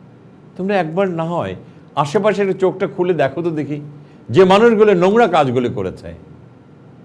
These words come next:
তারা কিন্তু ভালো নেই। এক পর্যায়ে তারা অসুস্থ হয়ে যায়,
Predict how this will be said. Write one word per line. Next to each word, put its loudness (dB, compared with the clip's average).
তারা 0
কিন্তু -2
ভালো -6
নেই। -10
এক 0
পর্যায়ে 2
তারা 4
অসুস্থ -6
হয়ে -10
যায়, -14